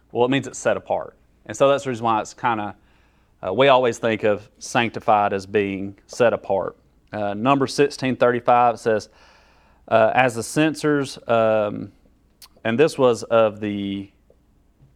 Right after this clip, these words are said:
Korites, I think was their name, uh, the censors of these men who have sinned at the cost of their own lives,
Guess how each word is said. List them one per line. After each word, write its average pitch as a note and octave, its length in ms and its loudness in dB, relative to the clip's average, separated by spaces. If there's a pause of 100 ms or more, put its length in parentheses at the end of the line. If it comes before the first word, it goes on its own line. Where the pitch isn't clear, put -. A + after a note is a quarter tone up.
(120)
Korites, D3+ 800 -2
I B2+ 40 -16
think C3+ 160 -12
was B2+ 180 -14
their C3+ 120 -10
name, C#3+ 300 -8 (340)
uh, A2+ 140 2
the A2+ 100 0
censors D3+ 480 0
of A#2+ 80 -6
these A#2+ 240 2
men A2+ 420 0 (520)
who C3 100 2
have A2+ 200 4
sinned C#3 560 0
at A#2 220 0
the G#2+ 100 -4
cost C3+ 480 2
of A2 80 -6
their G#2 160 2
own C3 300 0
lives, F#2+ 480 -2